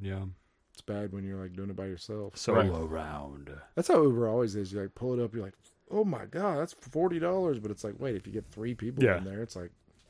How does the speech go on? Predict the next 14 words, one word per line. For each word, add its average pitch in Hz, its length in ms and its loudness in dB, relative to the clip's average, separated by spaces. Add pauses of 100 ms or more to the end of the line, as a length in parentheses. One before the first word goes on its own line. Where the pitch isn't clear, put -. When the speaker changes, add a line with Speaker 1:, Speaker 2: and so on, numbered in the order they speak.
(160)
Speaker 1:
Easy. 101 320 -2 (220)
Speaker 3:
Yeah, 131 300 10
Speaker 2:
all - 60 8
the 110 160 2
Speaker 3:
fit, 135 140 0
Speaker 2:
things. 127 380 6
Speaker 3:
fit 123 180 4
four 123 160 8
people 120 360 4
into 110 200 4
a 104 80 4
country, 120 340 4
man. 101 220 -2 (300)
Speaker 1:
Yeah. 147 180 6